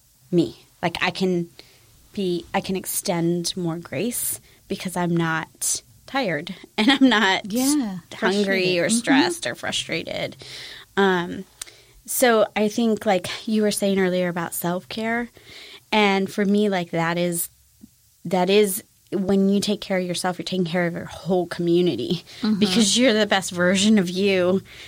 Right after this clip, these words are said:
Speaker 1: and you can, like,
Speaker 2: Exactly.
Speaker 1: live out the, the best, your own ideals of what your principles are,
Speaker 2: Mm-hmm.
Speaker 1: and,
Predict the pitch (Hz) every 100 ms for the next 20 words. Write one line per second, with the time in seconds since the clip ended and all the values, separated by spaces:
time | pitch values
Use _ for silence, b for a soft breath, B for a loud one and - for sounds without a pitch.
0 | B - 202 208 185 214 202 190 175 139
1 | 156 - 196 202 196 190 190 - 202 -
2 | - - 185 202 190 175 196 - - -
3 | 185 202 202 208 208 196 170 175 185 185
4 | 170 170 156 180 165 127 170 - 170 170
5 | - - - 277 294 302 B 131 B 202
6 | 180 185 190 185